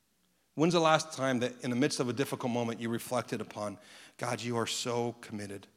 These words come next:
to me. You're so faithful to me." That's where we find our gospel confidence in Christ's work. But Paul also mentioned something else that can give us confidence. He talks about the deep relationships that he has with the Philippians.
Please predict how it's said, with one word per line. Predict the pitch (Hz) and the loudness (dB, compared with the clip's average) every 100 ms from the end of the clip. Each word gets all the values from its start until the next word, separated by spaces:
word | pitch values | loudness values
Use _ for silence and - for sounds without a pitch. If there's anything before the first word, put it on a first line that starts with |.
| _ - | _ -18
to | - | -14
me. | - - - _ _ _ | -12 -14 -18 _ _ _
You're | - | -8
so | - 120 113 - - | -2 0 -2 -4 -16
faithful | - 131 123 - 113 | -6 0 0 -2 -8
to | - | -6
me." | 107 95 | -8 -6
That's | 120 - | -8 -4
where | 123 | -2
we | 117 | -2
find | - 120 107 | -2 -2 -2
our | 104 104 - - | -2 -6 -16 -6
gospel | 120 104 - 107 | -4 -4 -4 -8
confidence | - 90 104 - 98 - - _ _ _ - | -10 -14 -14 -14 -20 -18 -20 _ _ _ -12
in | 117 107 107 - - | -8 -6 -8 -12 -10
Christ's | 110 101 - 113 | -8 -8 -8 -8
work. | 104 - - _ _ _ - _ | -8 -10 -20 _ _ _ -20 _
But | - | -10
Paul | - 240 269 | 4 10 10
also | 165 180 - 156 | 10 6 6 4
mentioned | 139 - 127 | 4 2 -4
something | 127 135 120 | -2 -2 0
else | 143 160 | 2 0
that | - 113 | -2 -6
can | 120 | -4
give | 110 113 | -4 -4
us | 110 | -4
confidence. | - 117 107 - 87 - - - - - - | -6 -6 -6 -10 -14 -12 -12 -12 -20 -20 -6
He | 151 | -4
talks | - 196 233 | 0 0 0
about | 233 170 143 | 2 2 2
the | 120 | -4
deep | - 151 151 | 0 -2 2
relationships | 139 131 135 135 - 110 92 - - - _ - | 0 0 -2 -4 -8 -10 -10 -12 -12 -14 _ -12
that | 127 | -6
he | 120 | -4
has | 120 123 117 | 0 0 0
with | 101 | -6
the | 104 | -12
Philippians. | - 120 117 92 - - | -6 -6 -6 -12 -14 -18